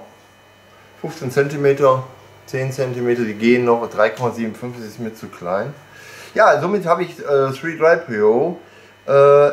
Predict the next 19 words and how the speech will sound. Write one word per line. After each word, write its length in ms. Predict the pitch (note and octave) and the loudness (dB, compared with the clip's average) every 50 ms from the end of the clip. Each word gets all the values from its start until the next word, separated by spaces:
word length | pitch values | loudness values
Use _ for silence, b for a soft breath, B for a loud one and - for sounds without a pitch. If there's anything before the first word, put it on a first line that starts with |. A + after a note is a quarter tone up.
| - - - | -2 -8 -4
aus 260 | - C3+ C3 C3 B2 | -4 -4 -4 -4 -8
E 100 | B2 C#3+ | -10 -10
sieben, 300 | C3+ - C#3 D3+ F3 E3 | -8 -8 -6 -6 -4 -2
wo 120 | C#3 D3 D3 | 2 2 4
er 220 | D3 C#3+ C#3 B2+ | 4 4 2 0
halt 280 | B2 B2 B2+ C3 B2+ B2+ | 0 -2 -2 -2 -4 -8
den 120 | B2+ B2 | -8 -8
Arm 300 | G#2+ E2 A2+ C3+ D3+ D#3+ | -4 -2 -2 -2 -2 -6
verloren 500 | - - D#3+ D3+ D3 D3 D3 D3 C#3+ C#3 | -10 -10 -10 -6 -2 -2 -2 -2 -2 -2
hatte, 240 | C3+ C3+ C3+ C3+ C#3 | -2 -2 -2 -4 -12
den 160 | C3 B2 A#2 | -14 -12 -12
roten 400 | A2+ G2+ A2+ C3+ D#3 - - C3 | -12 -12 -10 -12 -12 -12 -14 -16
sich 160 | B2+ B2+ B2 | -18 -18 -18
dran 240 | - A#2 B2 C#3 C#3+ | -8 -8 -6 -6 -6
gemacht, 320 | C#3+ C3+ C3+ C3 C3 C3 C3 B B B B B _ | -8 -6 -4 -4 -6 -6 -8 B B B B B _
wo 140 | - A#2+ C3 | 0 4 4
er 120 | C3+ B2+ | 4 2
zwischen 340 | C3 - C3+ B2 - B2+ A#2 | 0 -8 -14 -14 -12 -10 -10
Lea 300 | A2 A#2 B2 B2+ C3 B2+ | -6 -2 0 2 2 2